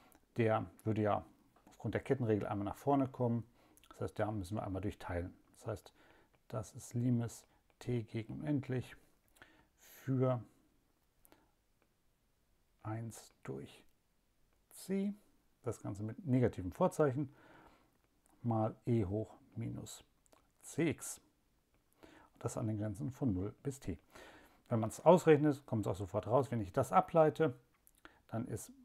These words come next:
minus eins durch c, ist ja ein konstanter Faktor, bleibt also erhalten. Ableitung von e hoch minus c x ist aber e hoch minus c x mal minus c.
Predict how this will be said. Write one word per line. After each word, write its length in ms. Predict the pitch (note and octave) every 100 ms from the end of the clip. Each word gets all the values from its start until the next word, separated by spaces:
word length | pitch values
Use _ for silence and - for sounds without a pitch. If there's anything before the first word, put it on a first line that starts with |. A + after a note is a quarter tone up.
| _
minus 460 | C3+ D#3 C3+ C3
eins 280 | - B2 A2
durch 220 | - F#2
c, 260 | - - D#3+
ist 120 | C3+
ja 80 | -
ein 20 |
konstanter 460 | F#2+ G2 - G2 G2+
Faktor, 300 | D#3 - A#2
bleibt 200 | G#2 -
also 220 | A2 G2+
erhalten. 320 | G#2 C3+ B2+ - - -
Ableitung 460 | - C3 B2+ A#2+ B2
von 200 | - B2 D#3
e 140 | C3+
hoch 180 | A#2 G#2+
minus 400 | A#2+ G#2 F#2+ -
c 280 | - B2 G#3
x 260 | G#3 - - - - _
ist 240 | C#3+ -
aber 340 | - A2+ B2 -
e 120 | C3+
hoch 160 | A#2
minus 460 | G#2 G#2 G2+ - - _ _
c 320 | - - F#3
x 340 | G#3 - - -
mal 800 | G#2 A2 A#2 A#2 A#2 C3 D#3+ A#3+ - _ _ _ _ _ -
minus 420 | A#2 F#2 - -
c. 420 | - C#3 G3 A#3+